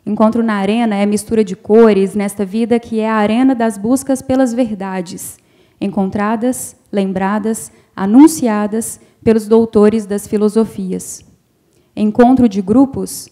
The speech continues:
é união de forças. Encontro é compartilhar do tempo. É festa de vida vivida junto, no olho no olho,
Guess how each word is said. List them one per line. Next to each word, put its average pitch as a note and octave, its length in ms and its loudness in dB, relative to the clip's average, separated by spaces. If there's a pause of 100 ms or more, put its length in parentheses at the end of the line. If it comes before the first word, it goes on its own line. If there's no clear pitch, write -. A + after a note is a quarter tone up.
(100)
é G3+ 140 0
união A3 340 2
de G3+ 140 -2
forças. - 800 -6 (400)
Encontro A3 720 2
é G#3 80 -6
compartilhar A3+ 960 0
do A#3+ 120 -2
tempo. G#3 640 -4 (400)
É G#3+ 80 -6
festa C4+ 500 -2
de G#3+ 160 -2
vida G3+ 440 0
vivida A#3 520 2
junto, G#3+ 600 2 (360)
no G#3+ 180 0
olho A3+ 260 8
no G#3 280 4
olho, G3 380 4